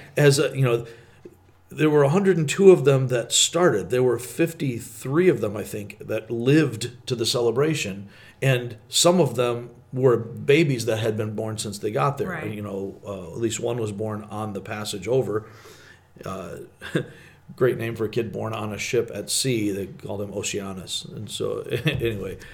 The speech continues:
Speaker 1: um, as you're seeing all that, their praise for God, according to, uh, Edward Winslow's letter,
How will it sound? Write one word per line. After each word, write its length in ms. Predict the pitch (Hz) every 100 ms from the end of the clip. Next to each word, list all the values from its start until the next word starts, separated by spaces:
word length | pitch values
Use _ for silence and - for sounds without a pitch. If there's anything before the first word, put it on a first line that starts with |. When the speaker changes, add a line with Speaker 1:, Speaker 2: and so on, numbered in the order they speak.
| - -
Speaker 1:
um, 360 | 120 110 101 95 - - - - - -
as 260 | 127 120
you're 300 | 123 120 104 - - - - - -
seeing 400 | - - 180 165
all 160 | 127
that, 400 | 120 151 147 -
their 360 | 110 147 147 - - - -
praise 640 | - 147 165 190 156 -
for 280 | - - 117
God, 400 | 107 139 156 131
according 420 | 123 135 127 127
to, 280 | 117 107 - - - -
uh, 160 | 104 -
Edward 280 | 131 127 110
Winslow's 480 | 127 143 147 117
letter, 460 | 104 101 101 104